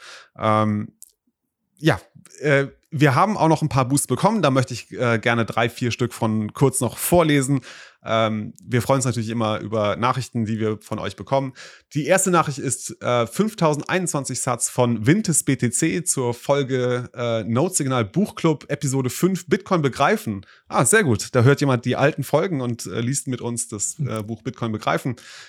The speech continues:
Geile Reihe. Lese das Buch gerade und der Postka-, Podcast dazu ist sehr hilfreich und angenehm. Vielen Dank, Vintes, und, äh,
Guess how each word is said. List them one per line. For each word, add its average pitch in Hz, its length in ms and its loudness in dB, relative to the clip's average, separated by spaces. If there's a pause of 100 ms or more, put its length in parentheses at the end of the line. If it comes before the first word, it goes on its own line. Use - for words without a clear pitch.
(140)
Geile 139 280 4
Reihe. 185 400 2
Lese 175 300 4
das 165 140 4
Buch 170 180 0
gerade 135 320 0
und 113 100 -4
der 117 60 -2
Postka-, 139 540 -2
Podcast - 440 0
dazu 123 260 -8
ist - 180 -12
sehr 120 140 2
hilfreich 113 440 -2
und - 100 -12
angenehm. 98 520 -2 (720)
Vielen 135 260 2
Dank, 131 220 2
Vintes, 190 340 0
und, 131 280 -2
äh, 127 240 2